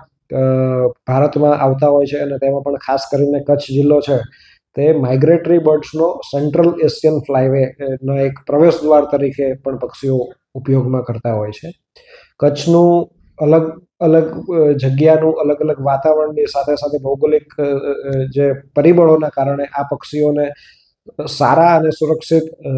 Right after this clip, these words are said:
રહેણાંકની સાથે સાથે ખોરાક પણ મળી રહેતો હોય છે. આ કારણે પક્ષીઓ મોટી સંખ્યામાં કચ્છમાં આવે છે. અ, ખાસ કરીને કચ્છમાં આવતા પક્ષીઓમાં સૌથી મોટી સંખ્યામાં વાત કરું તો કોમન ક્રેન કે જેને કુંજ તરીકે ઓળખવામાં આવે છે તે પણ પ્રવાસ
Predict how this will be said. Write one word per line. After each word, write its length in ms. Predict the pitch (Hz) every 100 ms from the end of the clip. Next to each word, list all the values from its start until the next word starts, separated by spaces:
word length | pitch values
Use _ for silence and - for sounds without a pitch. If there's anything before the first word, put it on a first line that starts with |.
| 123 123 123
રહેણાંકની 580 | 135 143 160 165 165 165
સાથે 340 | 143 139 165
સાથે 300 | 160 143 139
ખોરાક 460 | - 156 160 165 -
પણ 140 | 160
મળી 280 | 147 139 139
રહેતો 300 | 131 120 117
હોય 140 | 107
છે. 180 | 110 156 - _ _ _ -
આ 120 | 139
કારણે 520 | 139 147 147 156 151 _ -
પક્ષીઓ 380 | 135 - 139 135
મોટી 300 | 135 131 147
સંખ્યામાં 480 | 143 135 139 143
કચ્છમાં 440 | 139 135 - 143 135
આવે 160 | 135
છે. 180 | 135 135 - _ _ - - - _ -
અ, 260 | 135 139
ખાસ 260 | 139 139 151 -
કરીને 320 | 165 165 165
કચ્છમાં 400 | 160 156 - 160
આવતા 200 | 156 160
પક્ષીઓમાં 880 | 151 - - 165 165 160 160 156 156 -
સૌથી 240 | 147 165
મોટી 280 | 160 156 156
સંખ્યામાં 460 | 156 147 151 151
વાત 160 | 139 143 -
કરું 320 | 151 143 - _ _ _
તો 80 | 139
કોમન 400 | 135 143 160 160
ક્રેન 420 | - 165 165 151
કે 120 | 139
જેને 220 | 135 147 156
કુંજ 460 | - 175 175 175
તરીકે 320 | 170 151 139
ઓળખવામાં 540 | 143 139 139 139 131 127
આવે 140 | 123
છે 160 | 117 117 - _ _
તે 100 | 147
પણ 180 | 147 151
પ્રવાસ 340 | 139 147 143